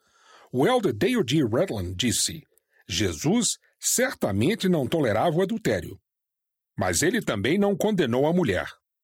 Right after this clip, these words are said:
Ele a incentivou para que ela mudasse a vida dela. Ela foi motivada a mudar por causa de sua compaixão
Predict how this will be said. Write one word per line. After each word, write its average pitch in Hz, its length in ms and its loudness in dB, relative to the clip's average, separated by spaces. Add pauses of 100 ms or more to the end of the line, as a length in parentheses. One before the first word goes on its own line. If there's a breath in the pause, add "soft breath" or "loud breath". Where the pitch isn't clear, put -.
(520)
Ele 233 280 2
a 180 40 4
incentivou 131 840 0 (240)
para 294 180 0
que - 160 0
ela 175 140 2
mudasse 147 540 0
a 87 80 0
vida 92 340 -2
dela. - 380 -4 (640)
Ela 110 200 0
foi 160 200 0
motivada 147 760 0
a 165 120 -2
mudar 123 480 0
por - 220 -2
causa 151 300 0
de 110 140 -2
sua 269 320 0
compaixão 175 720 0